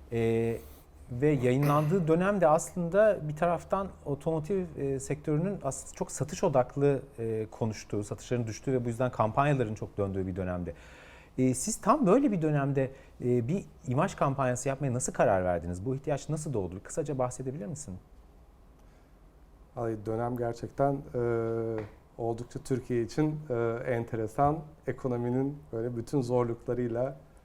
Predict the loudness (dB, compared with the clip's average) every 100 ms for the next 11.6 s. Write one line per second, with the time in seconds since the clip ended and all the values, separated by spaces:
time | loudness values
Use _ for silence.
0 | -20 -8 -8 -6 -6 0 0 -2 -4 -4
1 | -4 -4 -4 -4 -6 -8 -4 -4 -2 -6
2 | -6 -6 -6 -4 -4 0 0 -2 -6 -18
3 | -20 -20 -14 2 6 8 6 4 2 2
4 | -4 0 2 2 0 -8 -14 -14 -16 -18
5 | -10 -4 -2 -2 -2 -2 -2 -2 -2 -4
6 | -4 -2 -4 -4 -4 -6 -4 -4 -2 -2
7 | 2 2 0 0 2 2 2 0 -2 -2
8 | -4 -4 -4 -4 -14 -20 -20 -20 -20 -20
9 | -20 -20 -8 -4 -2 0 -2 -6 -14 -20
10 | -20 -20 -20 -20 -20 4 8 8 8 4
11 | 6 6 6 6 4